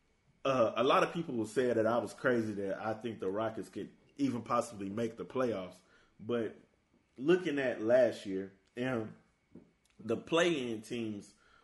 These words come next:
are, uh, one through ten, and this are, these are the standings from last season of the Western Conference, from one through ten. You got the Jazz, the Suns, the Nuggets, the Clippers,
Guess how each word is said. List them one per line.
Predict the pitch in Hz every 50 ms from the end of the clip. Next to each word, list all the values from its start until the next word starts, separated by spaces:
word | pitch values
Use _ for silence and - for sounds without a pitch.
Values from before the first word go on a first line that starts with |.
| _ _ _ _ _ -
are, | 117 120 117 113 110 107 104 101 95 - -
uh, | 110 110 107 104 101 95 92 90 87 85 82 85 - - _ _ _ _ _ _ _ _ _ _ _ _ _
one | - - 117 147 165 151 -
through | 139 135 131 117 117
ten, | - 151 143 127 117 107 98 98 - _ _ _ _ _ _ _
and | - 127 131 127 120 113 113 110 107 110 110 110 110 - _ _ _ _ _ _ _ _ _ _ _ _ _ _ _
this | 123 123 117 127 139 156 160 160 160
are, | 123 131 123 117 117 117 110 107 - 98 107
these | 135 175 202 208 190 135 -
are | 120 127 123 117 110
the | 95 107 98
standings | - - - 139 147 143 127 117 110 104 101
from | - 107 101 98 101 104
last | 117 120 120 110 107 -
season | - 131 117 101 98 87
of | - 107 101
the | 95 92
Western | 92 101 110 110 - - 92 78
Conference, | - - 113 101 90 - 85 82 -
from | - - 82 82 85
one | 92 117 135 143
through | 143 - 123 117
ten. | 113 - 123 107 90 57 - - _ _ _ - _ _ _ _ _ -
You | 110 107
got | 104 101 92 -
the | 95
Jazz, | 92 98 139 147 151 147 143 143 139 135 131 - - -
the | 104
Suns, | - - - 123 117 120 117 117 117 113 113
the | 110 90
Nuggets, | 87 95 104 113 117 113 101 107 104 -
the | - - 90
Clippers, | - - - 143 156 156 - 151 139 131 135